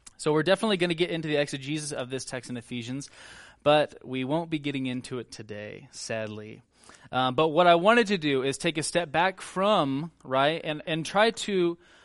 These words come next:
uh, attempt to lay a framework of the concept of work, uh, and a concept of labor, a theology of work, a theology of labor today. And so by way of introduction, I wanted to caution us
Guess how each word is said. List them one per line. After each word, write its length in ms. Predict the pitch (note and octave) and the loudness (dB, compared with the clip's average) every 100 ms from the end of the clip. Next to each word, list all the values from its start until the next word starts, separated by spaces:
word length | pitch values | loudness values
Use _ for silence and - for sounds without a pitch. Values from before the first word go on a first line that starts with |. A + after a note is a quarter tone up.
| _ | _
uh, 180 | D#3 C#3+ | 2 2
attempt 640 | F3 D#3+ - G#3 A#3 A3 - _ _ _ | 0 -2 -2 0 0 -2 -10 _ _ _
to 240 | - E3 | -4 -2
lay 220 | D3+ E3+ G3+ | 2 4 4
a 100 | F#3 | 0
framework 640 | - G3 A3 A3+ F3+ D3+ | -4 -2 0 0 0 -2
of 120 | D#3 | -2
the 80 | D3 | -4
concept 580 | - E3+ E3+ - E3 - | -2 0 0 0 -2 -2
of 200 | D3+ C3 | -8 -6
work, 440 | D3 D3+ A#2 - _ _ _ _ _ _ | -2 -2 -4 -12 _ _ _ _ _ _
uh, 500 | C3 C3+ C3+ C3 C3 - | -4 0 2 0 -2 -6
and 340 | - C#3+ C#3 C#3+ | -6 -2 -2 -2
a 80 | D3 | -4
concept 520 | F#3 F#3 F3+ F3 F3+ | 0 2 2 0 0
of 160 | C#3+ | -4
labor, 480 | C#3 D3 E3 D3+ B2 | -2 0 0 0 -4
a 100 | B2 | -6
theology 880 | B2+ F#3 E3+ G3+ A3 E3+ C#3+ A#2 A#2 - | -6 0 2 4 4 2 -2 -8 -10 -8
of 220 | C#3 C3 | -6 -4
work, 320 | C#3+ C3 A#2+ | -2 -2 -4
a 60 | C3+ | -8
theology 600 | - D#3+ F#3 G3+ D#3+ D#3+ | -4 0 0 0 0 -2
of 140 | C3+ | -2
labor 340 | D3 D#3 D3+ | -4 -4 -4
today. 540 | C#3+ D3 D3 D3+ A#2+ A#2+ B2 _ _ _ _ _ _ _ - - - - | -4 -2 0 0 -2 -6 -12 _ _ _ _ _ _ _ -20 -20 -20 -4
And 140 | F3+ F#3+ | -2 2
so 160 | G3 | 2
by 200 | E3+ E3+ | 6 6
way 280 | D#3+ G3+ B3+ | 6 6 6
of 100 | G#3+ | 4
introduction, 580 | G3+ E3+ C#3 C3 - D#3 | 2 -2 -2 -2 -2 -2
I 80 | D#3 | -2
wanted 280 | D#3+ D#3+ | -2 -6
to 80 | D3+ | -8
caution 540 | C3+ - F#3+ A3 F3 C3 | -10 -4 -2 0 -2 -4
us 480 | A2+ A#2 - - | -6 -10 -14 -14